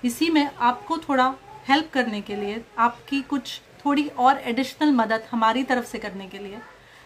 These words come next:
हम आपके साथ जुड़ने वाले हैं seventh March को with a financial expert। आपको जल्द ही link मिल जाएगी ज्वाइन करने के लिए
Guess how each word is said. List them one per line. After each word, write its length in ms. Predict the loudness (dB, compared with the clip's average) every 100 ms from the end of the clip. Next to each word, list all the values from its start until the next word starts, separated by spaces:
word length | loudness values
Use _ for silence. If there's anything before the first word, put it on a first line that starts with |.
| -20 2
हम 340 | 4 6 2 -6 -20 -14 -2
आपके 300 | -2 0 -8
साथ 280 | -2 0 0
जुड़ने 380 | 0 -2 -2 -4
वाले 240 | -4 -4
हैं 200 | -4 -4 -2
seventh 360 | 0 2 2 2 -2
March 260 | -2 -4 -10
को 180 | -10 -10 -14 _ -20 -20 _ -20 -16 -6
with 120 | 0
a 80 | 2
financial 460 | 4 4 2 2
expert। 420 | -2 -4 0 0 0 -6 -20 -20 -20 -20 -20 -20 -20 -20 -20 -20 -20 -20 -20 -20 -20 -20 -20 -20 -20 -20 -20 -20 -20 -18 0
आपको 260 | 0 2 0
जल्द 240 | 2 2
ही 120 | 4 4
link 300 | 4 4 4
मिल 180 | 4 4
जाएगी 320 | 4 2 0
ज्वाइन 280 | 2 2 2
करने 280 | 2 2
के 120 | 2 0
लिए 260 | -2 -4